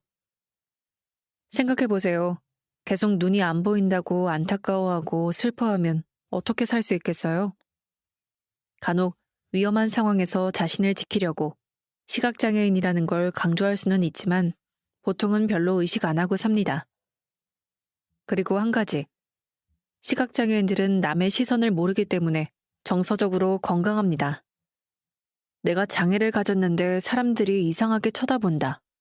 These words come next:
비웃는다, 동정한다, 뭐 이런 걸 느끼면 얼마나 불편하겠어요?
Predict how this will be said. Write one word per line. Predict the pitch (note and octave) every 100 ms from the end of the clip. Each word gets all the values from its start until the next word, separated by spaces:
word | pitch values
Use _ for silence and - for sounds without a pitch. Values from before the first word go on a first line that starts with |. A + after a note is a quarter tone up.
| _
비웃는다, | - F#3 F#3+ F#3+ F3 D3 D3 D3+ _ _ _ _
동정한다, | - F#3 F#3 A#3 F#3+ D3 B2+ - _ _ _ _ _ _
뭐 | F3 F#3+
이런 | F3+ A3+ A#3+
걸 | A#3+
느끼면 | F3 - F3+ F#3 F#3 E3+
얼마나 | E3+ F#3 G3+ A3+
불편하겠어요? | - F3+ A#3 A#3 G#3 F#3 D#3+ D#3 G3